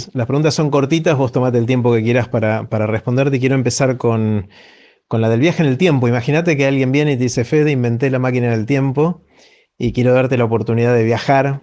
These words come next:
Vas a viajar una vez a donde y a cuándo quieras. Puede ser al futuro, al pasado, al momento que vos quieras. Vas a estar un ratito ahí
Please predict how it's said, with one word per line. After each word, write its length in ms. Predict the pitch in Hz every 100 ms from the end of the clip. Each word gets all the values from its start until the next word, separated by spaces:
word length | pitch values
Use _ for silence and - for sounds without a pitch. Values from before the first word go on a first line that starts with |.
| _ -
Vas 220 | 123 120
a 40 |
viajar 320 | 123 113 127 -
una 220 | 151 139
vez 260 | 143 143
a 80 | 127
donde 360 | 120 151 170 156
y 80 | 127
a 100 | 117
cuándo 400 | 139 131 120 110
quieras. 720 | 113 107 139 156 - - _ _ _ _ -
Puede 140 | 113
ser 140 | - 110
al 80 |
futuro, 460 | - 110 123 123 120
al 100 | 107
pasado, 460 | 107 - 123 120 117
al 80 | 104
momento 300 | 107 113 110
que 80 |
vos 140 | 107 -
quieras. 220 | 165 147
Vas 100 | 117
a 20 |
estar 160 | - 127
un 120 | 127
ratito 360 | 123 120 127 139
ahí 320 | 135 170